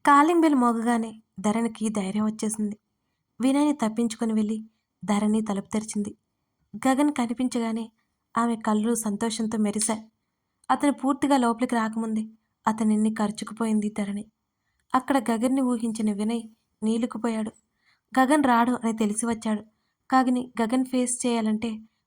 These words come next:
భయంగా ఉంది అతనికి. ధరణి చుట్టూ చెయ్యేసి చేతిలో ఉన్న ఫోన్ పాకెట్లో పెట్టుకున్నాడు. "ఏమైంది?" ఆమె గడ్డం పట్టుకుని ముఖాన్ని పైకెత్తి అడుగుతుంటే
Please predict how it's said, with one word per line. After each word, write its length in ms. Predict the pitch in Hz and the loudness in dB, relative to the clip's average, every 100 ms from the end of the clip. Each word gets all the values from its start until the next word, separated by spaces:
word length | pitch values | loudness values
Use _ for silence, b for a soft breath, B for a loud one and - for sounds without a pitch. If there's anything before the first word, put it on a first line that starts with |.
| - | -4
భయంగా 400 | 208 226 240 240 | 0 0 0 0
ఉంది 380 | 233 220 214 226 | 0 0 0 0
అతనికి. 400 | 220 214 214 220 _ _ _ _ _ _ _ _ 208 | -2 -4 -8 -12 _ _ _ _ _ _ _ _ 2
ధరణి 340 | 262 285 320 320 | 4 4 2 0
చుట్టూ 160 | 262 233 | -4 -4
చెయ్యేసి 580 | 233 220 233 226 226 - _ _ - - | -2 -2 -2 -4 -10 -12 _ _ -8 -2
చేతిలో 340 | 277 294 294 | 0 2 2
ఉన్న 180 | 262 233 | 2 -2
ఫోన్ 340 | 220 - 226 220 | -4 -4 -4 -2
పాకెట్లో 400 | 202 208 220 233 | -4 -4 -6 -6
పెట్టుకున్నాడు. 540 | 226 220 220 220 214 - _ _ _ _ _ | -6 -6 -2 -2 -2 -4 _ _ _ _ _
"ఏమైంది?" 540 | 220 247 285 277 269 269 _ _ _ _ - | -2 2 2 2 0 -4 _ _ _ _ -2
ఆమె 160 | 226 220 | -2 0
గడ్డం 260 | 214 214 226 | -2 -2 -2
పట్టుకుని 340 | 226 220 226 | -4 -4 -2
ముఖాన్ని 400 | 214 208 233 226 | -2 -2 -2 -4
పైకెత్తి 540 | 220 208 214 233 226 226 | -2 -2 -2 -4 -4 -2
అడుగుతుంటే 600 | 220 214 220 214 220 | 0 0 -2 -4 -4